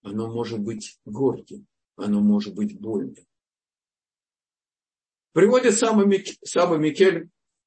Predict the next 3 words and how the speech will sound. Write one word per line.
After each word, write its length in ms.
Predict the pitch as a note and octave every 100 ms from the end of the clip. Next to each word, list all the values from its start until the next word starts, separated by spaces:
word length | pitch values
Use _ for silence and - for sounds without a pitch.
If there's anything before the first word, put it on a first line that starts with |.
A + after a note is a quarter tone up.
| _
очень 440 | G#3 G#3 - - - _ _ _ _ _ _ _ _ _ _ _ _ _ _ _ _ _ _ _ _ _ _ _ _ _ _ _ _ _ _ _ _ _ -
простой 580 | F#3+ - - - G3 G#3
пример, 500 | E3+ D#3+ D3+ A2+